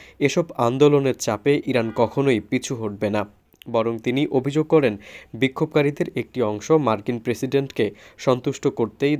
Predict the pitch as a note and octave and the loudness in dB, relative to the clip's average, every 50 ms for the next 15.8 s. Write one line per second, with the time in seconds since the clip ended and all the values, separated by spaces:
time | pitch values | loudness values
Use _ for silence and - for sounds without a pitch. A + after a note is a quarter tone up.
0 | - _ _ _ _ - - B2+ B2 B2+ A#2+ - D3+ C#3+ - - D3 - - B2 | -4 _ _ _ _ -10 -6 -4 -4 -4 -4 -6 -8 -8 -4 -4 -4 -2 2 2
1 | A2+ A2 G#2 A2 G#2+ A#2 A2 G#2+ G#2+ D3 D#3 A#2+ A2+ - - A2+ G2+ A2 A2 G#2 | 2 2 2 -2 -2 -2 -4 -2 0 0 0 0 -2 -4 -6 -8 -8 -6 -6 -8
2 | G2+ - - G#2+ - - _ _ _ - A#2 A2 G#2 G2+ A2 G#2+ - - D#3 E3 | -6 -2 -2 -2 -2 -2 _ _ _ -6 -6 -4 -4 -6 -8 -8 -2 2 4 4
3 | F#3 F#3+ - - - - - _ - D3 C#3 C#3+ C3+ B2 B2 C3+ D3 D3+ D#3 E3 | 4 2 -2 -10 -20 -20 -20 _ -4 0 2 4 4 4 2 2 2 2 2 2
4 | E3 E3 D#3 - D3 C#3+ - - D3+ B2 G#2 F#2+ - _ _ _ _ _ - C3 | -2 -2 2 2 0 0 2 -2 -2 -2 -2 -4 -6 _ _ _ _ _ -4 -2
5 | C3 B2+ C#3 C3 - - D3 D3+ - C3 C3 C3+ B2+ B2+ - C3+ C3+ D#3 E3+ - | -2 -2 -2 -4 -2 -4 -6 -6 -2 0 0 0 0 2 0 0 2 2 2 2
6 | - B2+ A#2+ A2 A2+ A2 G#2+ - - B2+ B2+ - D3 C3 - - C3+ A#2+ A2+ - | 2 2 4 4 4 2 2 0 -2 -4 -2 -2 -2 -6 -4 -4 -4 -4 -2 -4
7 | B2 - - A#2+ G2+ G2+ G2+ G2+ - - A#2+ G2 - - _ _ _ _ _ _ | -6 -2 -2 -2 -2 -2 -4 -4 -2 -2 -2 -2 -2 -6 _ _ _ _ _ _
8 | _ _ _ _ _ _ _ _ - - D#3+ D#3+ D#3+ D#3 G3+ G3 - - C3+ C3+ | _ _ _ _ _ _ _ _ 2 6 6 6 8 8 6 6 6 8 6 6
9 | C3+ - D#3+ E3 D#3 D3+ E3 E3 F3+ F3 D3+ A#2+ A#2+ A#2 A#2 - - C#3 C#3 C3 | 6 4 0 0 0 2 2 2 4 2 4 4 4 4 4 2 -2 -2 -2 0
10 | - D3+ C#3+ C3 B2+ C3+ C#3+ C3 A2 G#2 - B2 B2 B2+ C3 C3 - C3+ A#2+ A2 | 0 -2 0 2 4 4 4 4 4 2 2 2 2 2 2 0 0 -2 0 0
11 | A2 G#2+ G#2 - - A2 G#2+ G2+ - A2 A#2 C#3 D3 - - A2 G2+ G#2 G#2 G#2 | 0 0 -2 -4 -4 -6 -6 -4 -4 -2 -2 -2 -4 -4 -6 -6 -4 -4 -4 -6
12 | G2+ - _ _ - - A2+ A2 G2+ A2 G#2+ A2+ B2+ D3 E3 - - - - _ | -6 -8 _ _ -8 -6 -4 -4 -2 -2 -2 0 0 -2 -4 -6 -10 -20 -18 _
13 | - C#3 C3+ C#3+ D3+ C#3+ - E3 D#3 F#3 F3 - - - D3 - - - F3 D#3+ | 4 6 6 6 6 4 2 4 4 4 2 2 2 2 2 2 2 0 0 2
14 | C3 A#2+ A#2 - - D3+ D3 C#3+ - C#3+ C3+ C3 - C3 B2+ B2 C3 D3 D#3 C#3 | 2 2 0 0 2 0 0 2 2 0 0 2 2 2 2 2 4 2 2 2
15 | A#2 G#2+ A#2 A2 G#2+ - - - D3+ C#3 D3+ D#3+ D#3 - A2 G2+ | 2 2 0 0 0 -2 -8 -8 -8 -4 -4 -2 0 0 0 0